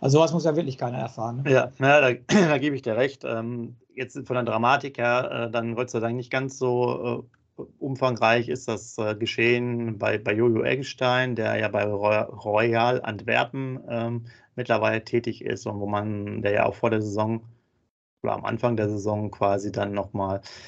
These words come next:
Speaker 2: gewechselt ist, wo er sich vielleicht auch etwas erhofft hat, ähm, ein bisschen aktiv zu werden. Aber er war jetzt, äh, nur bei vierzehn,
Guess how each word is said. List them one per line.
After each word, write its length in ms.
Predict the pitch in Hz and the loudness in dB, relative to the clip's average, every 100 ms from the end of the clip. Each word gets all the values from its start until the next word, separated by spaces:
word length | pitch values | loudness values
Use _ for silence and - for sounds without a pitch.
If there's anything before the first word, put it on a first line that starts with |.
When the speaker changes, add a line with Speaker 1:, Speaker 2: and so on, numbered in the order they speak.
| - - | -20 -2
Speaker 2:
gewechselt 580 | 113 123 131 - 123 123 | 2 2 2 0 0 0
ist, 280 | 117 - | -2 -2
wo 120 | 104 104 | -2 0
er 120 | 104 | 0
sich 140 | 101 | -4
vielleicht 280 | - 107 101 | -2 -2 0
auch 100 | 120 | -2
etwas 240 | 120 120 | -2 -4
erhofft 400 | 117 101 123 - | -6 -2 -2 0
hat, 300 | 120 113 117 - | 0 0 -6 -10
ähm, 600 | 104 107 104 107 107 - - | -6 -4 -4 -6 -8 -10 -12
ein 120 | 123 | -6
bisschen 220 | 110 - | -6 -4
aktiv 380 | 113 - 135 135 | -8 -4 -6 -2
zu 140 | - 110 | 0 4
werden. 340 | 113 113 113 - - - - | 4 2 -2 -8 -20 -6 2
Aber 300 | 107 110 - | 4 4 2
er 200 | 107 101 | 0 0
war 240 | 104 110 | 2 2
jetzt, 420 | 110 107 - - | 0 -4 -10 -16
äh, 220 | - 110 110 | -8 -6 -4
nur 160 | 110 | -4
bei 140 | 104 95 | -4 -4
vierzehn, 420 | 135 131 - | -4 -4 -6